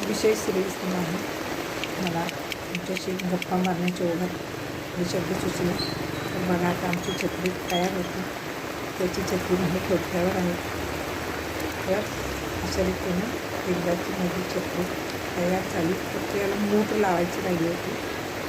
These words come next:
मोठ्या कौशल्याने त्यांना मूठ देखील बसवण्याचं काम सुरू केलं. आणि बघता बघता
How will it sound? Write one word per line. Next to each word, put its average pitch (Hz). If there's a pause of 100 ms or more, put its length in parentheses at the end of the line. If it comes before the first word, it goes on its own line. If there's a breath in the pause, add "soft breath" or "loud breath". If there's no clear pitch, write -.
(580)
मोठ्या 190
कौशल्याने 185
त्यांना 190
मूठ 180
देखील 185 (920)
बसवण्याचं 180
काम 180
सुरू -
केलं. 180 (680)
आणि 180 (100)
बघता -
बघता 160